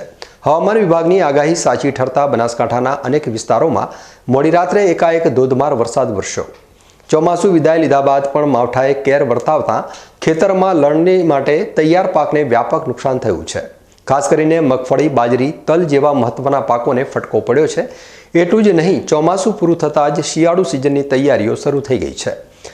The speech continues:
ડીસા, જેને બટાકાના હબ તરીકે ઓળખવામાં આવે છે, ત્યાં ખેડૂતોએ બટાકાની વાવણીની તૈયારીઓ પણ કરી દીધી હતી, પરંતુ આ વરસાદે તેમની મુશ્કેલી વધારી દીધી છે. ખેડૂતો હવે ધર્મ સંકટમાં મુકાયા છે.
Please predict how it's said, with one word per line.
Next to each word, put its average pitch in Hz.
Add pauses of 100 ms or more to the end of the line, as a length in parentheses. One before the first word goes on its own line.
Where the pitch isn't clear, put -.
(260)
ડીસા, 156
જેને 156
બટાકાના 170
હબ 131
તરીકે 139
ઓળખવામાં 120
આવે 139
છે, 156
ત્યાં 139
ખેડૂતોએ 139 (160)
બટાકાની 156
વાવણીની 127
તૈયારીઓ 131
પણ 117
કરી 131
દીધી 110
હતી, - (480)
પરંતુ 143
આ 151
વરસાદે 175
તેમની 160
મુશ્કેલી 135
વધારી 123
દીધી 98
છે. - (180)
ખેડૂતો 156
હવે 127
ધર્મ 139
સંકટમાં 117
મુકાયા 117
છે. 143